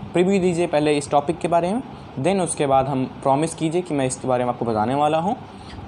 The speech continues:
आपको इससे बढ़िया कोई नहीं बताएगा। उसके बाद आपको, अ,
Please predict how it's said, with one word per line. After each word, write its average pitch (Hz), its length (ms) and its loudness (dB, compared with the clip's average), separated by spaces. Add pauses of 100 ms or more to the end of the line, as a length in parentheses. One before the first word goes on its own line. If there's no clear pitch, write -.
(120)
आपको - 520 2
इससे 131 200 -2
बढ़िया 123 200 0
कोई 120 160 0
नहीं 135 160 2
बताएगा। 170 540 2 (320)
उसके 190 200 -2
बाद 185 360 2
आपको, 139 340 0
अ, 139 40 -8